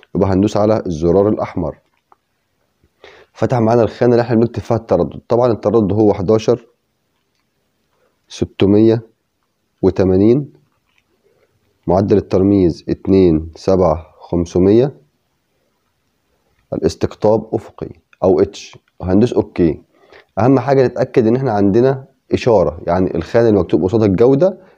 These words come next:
لازم نتأكد إن هي فيها إشارة. بعد كده هن-، محتاجين نعمل بحث،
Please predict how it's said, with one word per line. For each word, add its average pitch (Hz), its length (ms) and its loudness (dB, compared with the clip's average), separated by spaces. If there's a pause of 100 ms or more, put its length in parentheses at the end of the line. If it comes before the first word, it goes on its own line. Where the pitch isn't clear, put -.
(120)
لازم 117 280 2
نتأكد 107 380 -4
إن 104 120 4
هي 113 140 2
فيها 120 360 0
إشارة. 76 400 -2 (580)
بعد 127 180 2
كده 143 240 0
هن-، 110 420 2
محتاجين 104 480 0
نعمل 120 260 2
بحث، 85 340 -4